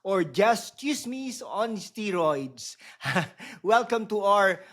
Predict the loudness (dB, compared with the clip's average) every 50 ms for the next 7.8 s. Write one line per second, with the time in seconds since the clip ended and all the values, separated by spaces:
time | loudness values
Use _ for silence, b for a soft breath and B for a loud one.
0 | B B -6 -6 -6 -4 -2 -4 -2 0 0 0 0 0 -2 -4 -4 -2 -2 -2
1 | -2 -6 -10 -14 -16 -16 -18 -16 -12 -12 -12 -12 -12 -6 -2 0 2 2 2 2
2 | 0 0 -2 -4 -8 -12 -12 -10 -6 -4 -2 -2 0 0 0 0 0 2 4 4
3 | 4 4 2 2 0 -2 -6 -4 0 2 2 2 2 0 -2 -2 -4 -4 -4 -6
4 | -6 -6 -6 -6 -6 -6 -4 -4 -2 -4 -4 -4 -4 -2 -2 -2 -4 -6 -8 -8
5 | -12 -8 -4 0 0 0 0 -2 -6 -6 -6 -8 -10 b b b b b -6 -4
6 | -4 -4 -4 -4 -4 -2 0 4 4 4 6 4 2 0 -2 -6 -6 -6 -6 -4
7 | -4 -4 -2 0 0 0 0 -2 -6 -10 -8 -8 -6 -6 -8 -10